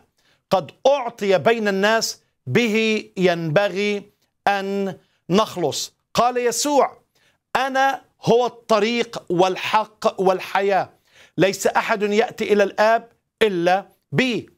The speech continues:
لأنه يوجد إله واحد ووسيط واحد بين الله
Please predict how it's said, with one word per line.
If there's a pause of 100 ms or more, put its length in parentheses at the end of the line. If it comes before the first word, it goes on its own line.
(420)
لأنه
يوجد
إله
واحد
ووسيط
واحد (340)
بين
الله